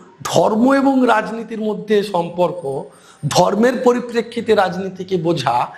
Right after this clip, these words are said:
সেখানে এই ওয়ান পয়েন্ট থ্রিটাকে তুলে ধরা হয়েছে।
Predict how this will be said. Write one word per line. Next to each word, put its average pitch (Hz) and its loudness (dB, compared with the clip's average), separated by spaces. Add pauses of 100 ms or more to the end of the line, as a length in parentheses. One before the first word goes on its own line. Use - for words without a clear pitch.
(280)
সেখানে 160 0 (180)
এই 170 4 (120)
ওয়ান 160 0
পয়েন্ট 208 -4
থ্রিটাকে 170 -2
তুলে 165 -2
ধরা 120 -2
হয়েছে। 104 -6